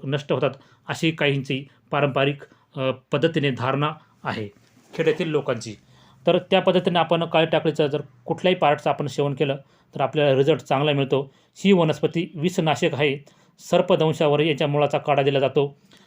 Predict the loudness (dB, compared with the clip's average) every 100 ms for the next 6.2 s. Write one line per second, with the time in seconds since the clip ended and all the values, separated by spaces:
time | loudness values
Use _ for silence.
0 | _ 0 0 2 2 2 -4 -20 -8 0
1 | 2 4 2 0 -16 -20 -6 -2 -2 0
2 | 0 2 0 -2 -4 -6 -2 2 2 2
3 | 0 -4 _ _ _ -2 2 4 4 0
4 | -8 -4 0 2 2 2 2 0 0 -2
5 | -4 -2 -2 0 -2 -2 -4 -4 -4 -2
6 | -2